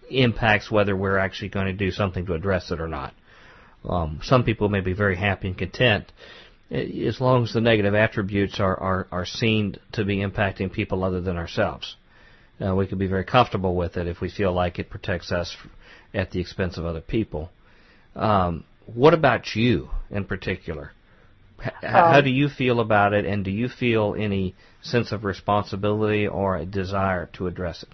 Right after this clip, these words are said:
Speaker 2: I do feel a sense of responsibility, and I feel a lot of concern, uh, but frankly, I, I'm not sure what's to be done. Um, I'll give you an example. Uh, th-, going back in, in American history,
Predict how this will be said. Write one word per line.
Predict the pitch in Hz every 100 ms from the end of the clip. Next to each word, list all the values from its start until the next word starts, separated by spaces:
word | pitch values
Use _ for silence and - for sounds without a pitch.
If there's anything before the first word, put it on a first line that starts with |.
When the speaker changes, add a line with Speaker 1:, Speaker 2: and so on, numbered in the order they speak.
| _ _ _ _ _ - - - - - -
Speaker 2:
I | 185
do | 240
feel | - 220 180
a | -
sense | 180 170
of | 151
responsibility, | 156 - 170 160 160 156 170 165 156
and | 156 143
I |
feel | 143 165 135
a |
lot | 143 151 156
of | 151
concern, | - 147 - 180 160 147 139 _ - - -
uh, | 170 151 143 143
but | 147 156 - _ _
frankly, | 208 208 208 180 165 165
I, | 170 175 175 185 -
I'm | 165 208
not | 202 - -
sure | 196 175
what's | 160 175 - _
to | 160
be | 151 139
done. | 156 147 135 - _ - - - _
Um, | 156 147 143 147 - - _ -
I'll | 214
give | 285 247
you |
an | 175
example. | 147 165 170 202 160 - -
Uh, | 156 156
th-, | 180 214 - - 165
going | 175 165
back | 156 151 151 160
in, | 151 147 175
in | 160 143 139
American | 139 156 156 151 139
history, | 180 190 165 147